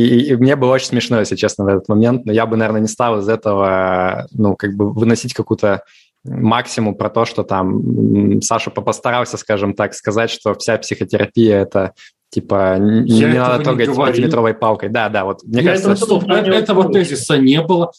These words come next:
Speaker 2: Я допускаю, конечно, что в мире есть прекрасные психотерапевты,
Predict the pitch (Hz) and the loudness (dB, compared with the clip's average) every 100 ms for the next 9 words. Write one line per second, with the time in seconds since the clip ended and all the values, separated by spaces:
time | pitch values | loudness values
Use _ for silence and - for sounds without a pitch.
0 | _ 151 156 160 - - - 202 214 - | _ -2 -2 -2 -2 -2 0 0 0 2
1 | 185 175 - 131 - 127 127 180 143 151 | 2 2 -2 -8 -2 0 4 4 2 -2
2 | - 147 147 147 - - 120 120 - - | -2 -4 -2 -2 -2 -4 -8 -6 -4 -4
3 | 117 123 110 - 185 - - | -2 -2 -2 2 0 0 -12